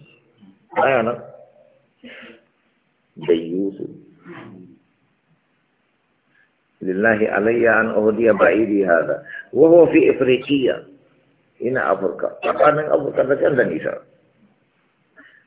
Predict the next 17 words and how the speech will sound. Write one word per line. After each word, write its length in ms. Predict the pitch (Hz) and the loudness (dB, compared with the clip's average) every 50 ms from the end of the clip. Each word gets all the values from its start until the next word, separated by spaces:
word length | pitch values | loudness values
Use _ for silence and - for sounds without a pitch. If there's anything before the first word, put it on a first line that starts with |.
| _ _ | _ _
"Ayabi'uhu, 1080 | - 135 131 131 127 127 151 165 165 - - - - - 339 349 - - - - - - - - - - | 0 2 4 4 4 6 6 6 6 4 2 0 2 4 6 4 4 4 -2 -8 -14 -6 -4 -4 -2 0
sayar 280 | - 139 156 165 156 135 | 2 2 4 2 2 2
da 100 | 135 151 - | 0 0 2
shi 140 | - 160 160 | 4 4 4
zai. 240 | 151 147 - 180 156 - - - - - - - - _ _ _ _ _ | 4 4 4 2 2 -2 -8 -14 -18 -20 -20 -20 -20 _ _ _ _ _
Wa 160 | 101 101 104 | -2 2 4
yab'athu 800 | 120 143 156 143 135 139 120 110 147 160 - - - - - - - - - - - - | 4 4 4 4 4 4 4 4 2 2 2 0 -2 -2 -2 -4 -8 -14 -16 -14 -2 0
thamanahu, 560 | 143 143 151 156 151 147 131 120 127 147 151 139 | 0 2 2 2 2 2 2 2 2 2 2 2
ya 60 | - - 151 | 2 2 2
tura 200 | 151 151 147 131 - | 2 4 4 4 2
kuɗin. 320 | - - - 175 180 - - - - _ _ _ _ _ _ _ _ _ _ _ _ _ _ _ _ _ _ _ _ _ _ _ _ - - - 120 - | 0 -2 -2 -2 -4 -4 -8 -14 -20 _ _ _ _ _ _ _ _ _ _ _ _ _ _ _ _ _ _ _ _ _ _ _ _ -20 -20 -20 -10 0
Yashtari 480 | 107 127 143 143 - - 123 120 127 127 | 2 2 2 2 2 2 2 4 2 4
bihi 300 | 113 - 113 110 120 117 | 4 4 4 4 4 4
hadayan 480 | 113 110 117 113 123 120 110 92 - - - - - - - - _ 104 | 4 2 2 2 2 0 0 -2 -6 -12 -18 -20 -20 -20 -20 -14 _ -6
min 160 | 104 113 117 | -4 -2 0
al-Madina, 800 | 117 110 104 98 95 92 90 123 139 139 127 123 113 110 - - _ - | 0 0 2 0 0 0 0 0 0 0 0 -2 -4 -6 -10 -14 _ -8
ya 80 | 117 | -8